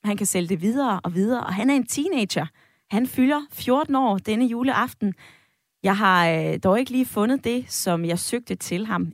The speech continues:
i år." Leila, en, øh, teenage-dreng, et lille mærkedyr, som alligevel får, øh, genbrugstøj. Er det noget, som du tager med dig videre til, øh, dine to teenage-drenge derhjemme?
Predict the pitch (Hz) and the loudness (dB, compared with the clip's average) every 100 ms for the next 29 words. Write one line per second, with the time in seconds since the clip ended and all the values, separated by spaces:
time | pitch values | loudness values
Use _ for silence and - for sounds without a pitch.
0 | - 175 - 196 175 110 - _ - - | -4 -4 0 0 0 -4 -14 _ -20 -20
1 | _ _ _ _ _ 190 190 311 349 226 | _ _ _ _ _ 0 2 2 2 0
2 | - - 226 220 214 202 202 190 320 392 | -2 0 2 4 4 4 2 0 0 0
3 | 320 - 254 285 - - 196 269 294 247 | -2 -2 0 0 -2 -6 0 2 4 4
4 | 285 277 269 226 196 226 220 269 302 262 | 2 0 2 2 2 0 0 0 -2 -4
5 | 226 - 220 196 185 185 254 320 277 - | -6 0 4 6 4 2 -2 -2 -4 -2
6 | 208 202 247 - _ _ _ 190 233 302 | 0 0 -2 -10 _ _ _ -6 -2 2
7 | 277 320 269 254 285 269 262 269 240 302 | 2 2 2 0 0 -2 0 0 0 0
8 | 277 - 214 190 180 247 285 330 349 - | 0 -2 0 0 0 0 0 0 -4 0
9 | 277 269 - 226 214 208 262 | 0 0 -2 -2 0 0 -2